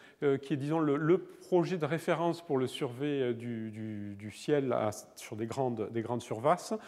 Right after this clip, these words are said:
a fait, euh, disons, le, l'hémisphère nord à une profondeur relativement faible, euh, en trois ans. Donc, euh, là, on voit qu'en une nuit,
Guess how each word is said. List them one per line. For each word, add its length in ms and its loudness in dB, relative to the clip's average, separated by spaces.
a 100 6
fait, 540 6
euh, 80 8
disons, 260 2
le, 200 6
l'hémisphère 540 4
nord 220 4
à 80 4
une 140 0
profondeur 560 2
relativement 580 2
faible, 420 0
euh, 140 2
en 80 0
trois 280 2
ans. 180 -4
Donc, 320 -4
euh, 100 2
là, 140 2
on 100 0
voit 260 2
qu'en 220 4
une 200 2
nuit, 260 0